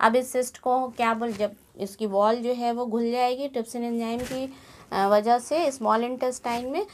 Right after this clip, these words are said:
तो जो सिस्ट बाहर निकलेंगी, सिस्ट वॉल जब उतर गई है तो उसे क्या बोलेंगे, एक सिस्ट बोलते हैं या मेटासिस्ट बोलते हैं। तो अब ये मेटासिस्ट जो है वो बाहर आ जाती, कहाँ पे,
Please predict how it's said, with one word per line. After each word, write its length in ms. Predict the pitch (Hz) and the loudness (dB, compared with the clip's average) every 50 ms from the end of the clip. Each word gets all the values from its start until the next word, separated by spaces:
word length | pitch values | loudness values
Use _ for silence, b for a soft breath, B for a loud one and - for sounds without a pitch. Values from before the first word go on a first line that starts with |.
| B B B B B - | B B B B B -2
तो 100 | 233 233 | -2 -2
जो 460 | 208 208 240 262 285 320 359 403 - - - - | 0 2 2 2 4 4 2 2 -2 -6 -14 -12
सिस्ट 400 | - - 254 254 254 - - 214 | -2 0 0 0 0 -4 -8 -6
बाहर 500 | 196 202 202 208 220 247 247 240 240 - _ - | -4 -4 -4 -2 -4 -4 -4 -4 -6 -8 _ -10
निकलेंगी, 760 | 226 220 214 208 214 226 226 226 226 226 226 240 294 359 427 b b b b b b b _ | -8 -8 -8 -6 -6 -6 -4 -4 -4 -4 -6 -6 -6 -6 -8 b b b b b b b _
सिस्ट 340 | - 233 233 226 - - 220 | -4 -4 -4 -4 -4 -6 -4
वॉल 320 | 208 208 208 208 214 220 | 0 0 2 2 2 0
जब 240 | 202 220 214 208 208 | 0 -2 -2 -2 -2
उतर 300 | 214 208 - 254 262 269 | -4 2 4 4 4 4
गई 260 | 233 233 220 214 226 | 0 -2 -2 -2 -2
है 500 | 220 233 254 302 349 - - - - _ _ - | 0 0 0 -2 -2 -6 -14 -20 -20 _ _ -4
तो 100 | 233 233 | -4 -4
उसे 260 | 240 233 - 240 233 | -4 -4 -6 -8 -6
क्या 220 | 233 226 208 202 | -4 -2 -2 -2
बोलेंगे, 500 | 202 214 208 208 214 214 220 247 294 349 | -2 -4 -6 -6 -6 -6 -4 -2 -2 -4
एक 340 | - - - 233 240 - - | -4 -4 -6 -8 -8 -8 -12
सिस्ट 480 | - - - 233 208 190 - - - 190 | -14 -8 -6 -4 -4 -4 -6 -6 -6 -6
बोलते 480 | 180 180 180 180 180 180 - 196 196 | -4 -4 -4 -4 -6 -6 -6 -6 -6
हैं 300 | 196 196 226 247 254 220 226 | -4 -4 -4 -4 -4 0 2
या 260 | 247 277 330 427 403 - - - | 4 4 4 2 0 -6 -10 -6
मेटासिस्ट 920 | 208 196 196 196 190 196 - 262 381 440 - - - 214 190 196 - - | -4 -2 -2 -2 -2 0 0 0 0 0 -2 -4 -8 -6 -6 -6 -10 -10
बोलते 440 | 180 175 170 170 170 170 - 170 180 | -10 -8 -6 -6 -8 -8 -8 -8 -6
हैं। 200 | 185 185 180 180 B B B B B B _ | -6 -6 -8 -10 B B B B B B _
तो 60 | - - | -4 2
अब 200 | - 220 214 220 | 2 2 2 2
ये 160 | 240 269 262 | 0 0 2
मेटासिस्ट 600 | 240 220 214 - 208 208 208 208 214 202 190 190 | 0 0 0 0 -2 -2 -2 -4 -8 -8 -8 -8
जो 140 | 190 202 202 | -8 -6 -6
है 300 | 208 208 208 208 208 202 | -4 -4 -4 -4 -4 -2
वो 320 | 208 233 285 403 494 466 - _ _ 208 | 2 4 4 4 4 2 0 _ _ -2
बाहर 420 | 175 185 185 190 196 202 196 196 | 0 2 2 2 0 -2 -2 -2
आ 140 | 190 190 190 | -2 -2 -2
जाती, 380 | 202 196 190 190 _ 233 233 | -2 -2 -4 -4 _ -10 -10
कहाँ 260 | 233 233 226 226 226 233 | -8 -8 -6 -6 -6 -6
पे, 160 | 233 339 | -4 -6